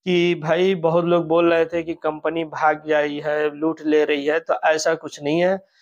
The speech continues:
कंपनी कहीं नहीं भागी है, कंपनी यहीं है। बोले किसी वश, किसी कारण की वजह से जो प्रॉब्लम थी, जो फेस कर रही थी कंपनी,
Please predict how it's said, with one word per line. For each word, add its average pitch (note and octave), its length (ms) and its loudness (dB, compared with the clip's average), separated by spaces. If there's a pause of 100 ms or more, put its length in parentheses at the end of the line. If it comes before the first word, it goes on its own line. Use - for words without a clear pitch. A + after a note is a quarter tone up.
(280)
कंपनी E3 420 2
कहीं F3 320 0
नहीं F#3+ 160 4
भागी F3 300 0
है, F#3+ 180 2
कंपनी E3+ 580 -2
यहीं F#3 260 0
है। G3+ 280 -4 (600)
बोले D#3+ 640 2
किसी F#3 360 -4
वश, F3 240 2
किसी F#3 300 -4
कारण E3+ 400 2
की F3 140 -4
वजह D3+ 340 0
से D#3 240 -6
जो D3+ 180 -4
प्रॉब्लम D3+ 540 0
थी, E3+ 600 -2 (300)
जो C#3+ 80 0
फेस E3 300 -2
कर E3+ 180 -2
रही D3+ 180 0
थी C#3+ 140 -10
कंपनी, C#3 460 -6